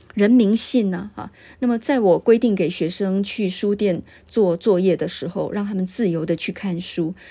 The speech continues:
那我发现这几位的书呢，被注意到的很多。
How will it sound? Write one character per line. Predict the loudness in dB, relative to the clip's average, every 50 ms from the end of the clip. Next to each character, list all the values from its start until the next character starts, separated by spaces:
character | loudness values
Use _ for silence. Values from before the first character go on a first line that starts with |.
| -20 -12 -4
那 | -2 -2 -2
我 | -2
发 | -4 -4 -4
现 | -2 -2 -2 0
这 | 2 2 0
几 | 0 -2 -4 0
位 | 0 0 2
的 | 0 -2
书 | -4 -4 -4 -2 -2 0
呢， | 0 -2 -2 -4 -6 -10 _ _ _ _ _ _ _ _ _ _ _ _ _ _ _ _ _ -20 -20 -14 -4 -2
被 | -2 -2
注 | 0 0 0 0
意 | 0 0
到 | -2 -2 -4 -4
的 | -4
很 | -4 -4 -4 -4 -6
多。 | -6 -6 -6 -4 -4 -6 -8